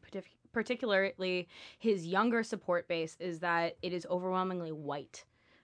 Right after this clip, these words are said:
Um, and I think that we're definitely gonna see this, uh, in the later contests. Obviously, New Hampshire and Iowa are both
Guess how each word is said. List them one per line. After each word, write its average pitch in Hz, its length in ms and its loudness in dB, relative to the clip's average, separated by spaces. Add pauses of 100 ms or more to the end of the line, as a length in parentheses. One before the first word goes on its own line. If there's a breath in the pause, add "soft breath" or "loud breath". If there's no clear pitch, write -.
(120)
Um, 165 340 2
and 175 160 -2
I 175 60 0
think 185 220 -4
that 185 100 0
we're 190 80 0
definitely 170 320 -2
gonna 175 160 -4
see 170 240 -4
this, 165 400 0
uh, 165 260 0
in 165 160 -2
the 160 140 -2
later 180 320 4
contests. 156 560 -2
Obviously, 160 340 -2
New 156 80 -4
Hampshire 156 440 0
and 156 140 -4
Iowa 156 540 2
are 165 100 -2
both 156 300 -4